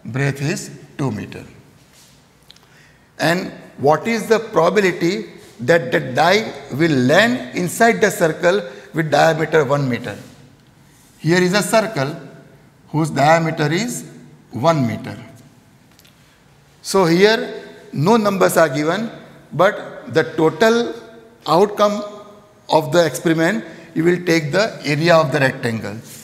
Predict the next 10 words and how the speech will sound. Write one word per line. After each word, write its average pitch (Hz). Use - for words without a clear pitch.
So -
in 147
the 156
denominator, 175
it 127
will 147
be 202
area 156
of 151
rectangle. 127